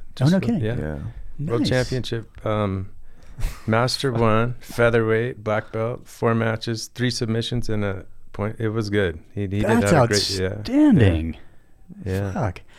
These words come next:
Speaker 2: I mean, and that was actually one thing about it that, that I would say about that was fairly cool about Jim Jones. Obviously, with the, because of the, you know,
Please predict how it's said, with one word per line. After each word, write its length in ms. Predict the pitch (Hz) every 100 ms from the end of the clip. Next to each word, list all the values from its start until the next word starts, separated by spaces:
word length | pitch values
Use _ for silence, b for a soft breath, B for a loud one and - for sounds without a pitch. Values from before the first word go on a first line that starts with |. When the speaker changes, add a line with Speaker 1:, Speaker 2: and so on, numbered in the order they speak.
| B -
Speaker 2:
I 40 |
mean, 120 | 214 226
and 100 | 294
that 80 |
was 140 | 302 -
actually 280 | 196 - 175
one 160 | 185 180
thing 220 | 190 175
about 360 | 135 127 117 -
it 220 | 165 - 127
that, 240 | 120 -
that 120 | 120
I 60 | 113
would 240 | 110 110
say 280 | - - 120
about 300 | 104 98 -
that 80 | 107
was 280 | 107 - - - -
fairly 500 | - 151 156 147 131
cool 260 | 123 113
about 200 | 101 92
Jim 180 | 92 90
Jones. 260 | 85 80 104
Obviously, 400 | 131 117 113 -
with 220 | 110 101 -
the, 140 | 95 B B B -
because 400 | - - 107 101
of 240 | 92 - b b b -
the, 200 | 95 85 - - -
you 120 | - 95
know, 220 | 80